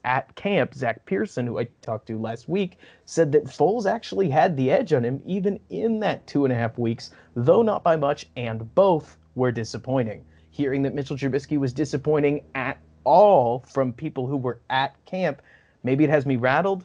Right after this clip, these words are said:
maybe I'm just paranoid, but <laughs> I really don't like hearing that about a starting quarterback that doesn't have a contract for twenty twenty-one,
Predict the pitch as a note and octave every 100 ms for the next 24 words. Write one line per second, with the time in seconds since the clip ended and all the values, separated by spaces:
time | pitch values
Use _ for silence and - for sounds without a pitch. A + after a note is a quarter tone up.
0 | - D#3+ G#3+ G#3+ G#3 E3+ F#3+ - - D3
1 | G#3 B3+ A#2 A#2 A#2 - _ - A#2+ C3+
2 | C#3 - - E3 D3+ A3 C3+ C#3+ D3 C#3
3 | C3 B2 - F3 G3 C3+ A#2 A#2 A2+ A#2
4 | - B2 B2 A#2 F#3 E3+ B2 B2 - -
5 | _ - A#2 A#2 C3 C3+ F3+ E3 E3+ D#3+
6 | D#3 F3 F3 B2 A2+ - C3+ B2+ B2+ B2
7 | - A#2 A2+ D3+ D3